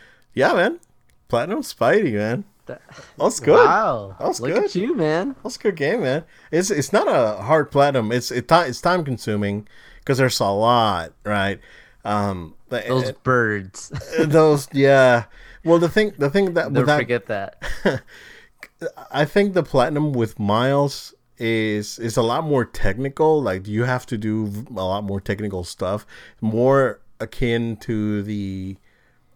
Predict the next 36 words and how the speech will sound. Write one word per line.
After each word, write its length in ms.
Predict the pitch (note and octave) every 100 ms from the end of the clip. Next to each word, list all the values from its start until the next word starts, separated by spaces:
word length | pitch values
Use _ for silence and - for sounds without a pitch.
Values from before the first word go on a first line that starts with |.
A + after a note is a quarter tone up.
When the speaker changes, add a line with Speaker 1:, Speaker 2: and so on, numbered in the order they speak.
| _ _ - - -
Speaker 1:
uh, 240 | G2 F#2 F2 - C#5+ - _ -
th-, 400 | B2 B2+ G#2 A2 -
like, 180 | A2 G2
Arkham 440 | - A2 - G2
City, 460 | - F#2 E2 D2 - - - -
type 180 | G#2+ F2+
of 80 |
thing, 260 | - F2+ F2
right? 300 | F#2 F#2 E2 _ - - - _ _ -
Um, 420 | A2+ G#2+ G2+ - -
the 200 | B2 C3
one, 340 | B2+ C#3 D#3
and 140 | B2+ A#2+
this 160 | D3
one's 220 | E3+ C3+ A#2
very 220 | A#2+ C3
straightforward. 800 | - A2 G2+ - G2 A#2 C#3 C3+ - -
It's 180 | -
just 260 | - B2 -
that 180 | G#2+ F2+
this 180 | A2+ -
game 460 | G#2 F#2+ G2+ F#2
just 220 | F2 -
does 280 | - - -
not 260 | D#2 D2+ -
stop. 420 | - D2+ B1+ - -
It's, 280 | - - -
you 80 | G#2
keep 240 | - A2
getting 300 | G#2 G2 F#2
stuff 380 | E2+ - F2 -
and 140 | E2
stuff 300 | - F#2+ F#2
and 140 | F#2+ F2+
stuff 320 | - F2+ -
and, 180 | F2